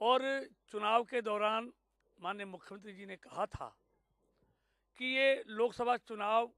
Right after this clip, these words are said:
पर इस चुनाव का असर होगा, और अब वो बात सिद्ध हो गई है कि दो हज़ार उन्नीस फिर से मोदी जी का है और दो हज़ार उन्नीस हरियाणा फिर से मनोहर लाल जी का है। ये संदेश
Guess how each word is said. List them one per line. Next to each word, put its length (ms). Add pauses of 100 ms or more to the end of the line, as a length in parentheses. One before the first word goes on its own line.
(240)
पर 140
इस 360
चुनाव 320
का 140
असर 380
होगा, 380 (960)
और 140
अब 80
वो 100
बात 220
सिद्ध 300
हो 120
गई 160
है 240 (840)
कि 120
दो 260
हज़ार 220
उन्नीस 520 (520)
फिर 140
से 180
मोदी 300
जी 160
का 160
है 180 (600)
और 80
दो 260
हज़ार 300
उन्नीस 640 (440)
हरियाणा 400
फिर 280
से 160
मनोहर 300
लाल 200
जी 140
का 180
है। 240 (680)
ये 400
संदेश 580